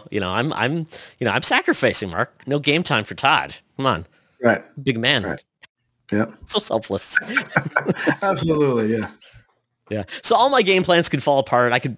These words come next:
Speaker 1: be playing Skyrim nonstop or Starfield nonstop for the next five months too, and everything just falls
Speaker 2: That's
Speaker 1: apart.
Speaker 2: it.
Speaker 1: You never
Speaker 2: Yeah.
Speaker 1: know.
Speaker 2: Yeah.
Speaker 1: Yeah.
Speaker 2: Especially with those big games, man. They, they hook you in, and it's like, "All right, guess I'm not playing anything else for the next"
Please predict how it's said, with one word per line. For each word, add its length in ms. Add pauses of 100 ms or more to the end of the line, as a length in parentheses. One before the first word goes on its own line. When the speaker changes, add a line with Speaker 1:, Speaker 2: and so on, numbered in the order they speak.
Speaker 1:
be 100
playing 260
Skyrim 520 (120)
nonstop 580 (120)
or 240
Starfield 600
nonstop 480
for 80
the 60
next 300 (140)
five 540
months 260
too, 280 (200)
and 80
everything 280
just 180
falls 240
Speaker 2:
That's 220
Speaker 1:
apart. 120
Speaker 2:
it. 220 (240)
Speaker 1:
You 100
never 200
Speaker 2:
Yeah. 60
Speaker 1:
know. 200 (840)
Speaker 2:
Yeah. 300 (260)
Speaker 1:
Yeah. 240
Speaker 2:
Especially 320
with 60
those 160
big 260
games, 280
man. 140
They, 120
they 260
hook 280
you 120
in, 200
and 100
it's 160
like, 480 (800)
"All 60
right, 280 (120)
guess 200
I'm 60
not 160
playing 220
anything 300
else 200
for 120
the 80
next" 380